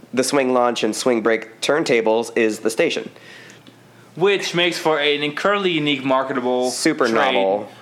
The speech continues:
Speaker 2: which is the fact that on Fury you have two queues in the station. One is for a guaranteed forwards ride, and then one is where you can choose
Speaker 1: Yeah, you
Speaker 2: among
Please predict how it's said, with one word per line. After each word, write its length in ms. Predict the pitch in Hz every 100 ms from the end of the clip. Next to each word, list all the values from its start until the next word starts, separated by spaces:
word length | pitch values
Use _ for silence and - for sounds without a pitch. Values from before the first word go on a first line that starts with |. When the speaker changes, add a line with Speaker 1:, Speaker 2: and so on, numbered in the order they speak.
| -
Speaker 2:
which 180 | 156 151
is 120 | 160
the 100 | 156
fact 340 | 156 143 143
that 380 | 147 135 131 131
on 680 | 135 131 131 131 131 135 - -
Fury 480 | - - 208 185 151
you 260 | 135 135 139
have 280 | 139 127 -
two 160 | 185
queues 420 | 170 175 143 123
in 80 | 123
the 80 | 123
station. 540 | - 127 120 120 113 123 - - -
One 220 | 135 151
is 140 | 165
for 180 | 160 151
a 80 | 135
guaranteed 500 | 135 135 135 139 131
forwards 520 | - 127 131 143 143
ride, 400 | 127 110 147 160 - - - - - - - -
and 160 | 143
then 140 | 139 135
one 220 | 147 165
is 260 | 160 147 -
where 100 | 139
you 120 | 131 131
can 140 | 127
choose 760 | - 226 233 196 190 - - - - - - - - - - -
Speaker 1:
Yeah, 120 | 139
you 60 |
Speaker 2:
among 180 | - 151